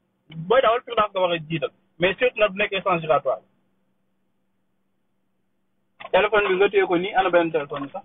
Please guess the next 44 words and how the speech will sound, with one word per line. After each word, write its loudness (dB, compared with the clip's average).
Parce -2
que -4
lii 0
moo 2
tax 0
téléphone 0
bi -8
moo -6
koy, -8
moo -10
koy, -10
euh, 4
waddati -4
na, 2
benn -2
bi -6
wadd 0
na. -18
Téléphone 2
bi, -6
comme 0
par 6
exemple, 0
wadd 4
na -4
nga -2
xëcc -8
nii. 2
Def -2
nii -4
téléphone 2
bi, -8
teg, 4
te-, 2
te-, 4
tegoo 2
sax -4
ci -10
volant 2
bi. -4
Def -4
nii -6
téléphone 2
bi, -10